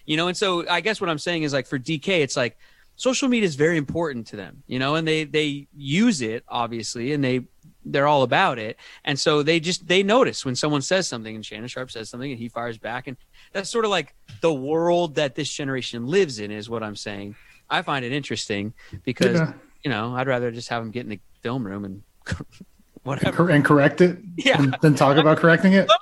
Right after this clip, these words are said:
Speaker 1: some of the guys I'm like, "That got to Twitter a little too fast. Like, I'd like you to kinda maybe be with your team a little bit, maybe sit in that for a <laughs> second." Like,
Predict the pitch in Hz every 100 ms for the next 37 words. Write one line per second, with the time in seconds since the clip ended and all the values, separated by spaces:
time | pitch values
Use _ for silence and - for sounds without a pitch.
0 | - - 339 381 262 220 214 202 190 180
1 | 147 - - _ 339 415 - 349 240 175
2 | 208 196 165 156 165 143 - 180 139 151
3 | 113 113 - 170 165 - 262 294 285 -
4 | 220 196 - 175 165 156 151 143 135 135
5 | - _ _ - 180 156 131 - 190 196
6 | 185 190 170 185 185 180 175 143 - 208
7 | 202 202 214 247 214 - - - - 254
8 | 202 - 175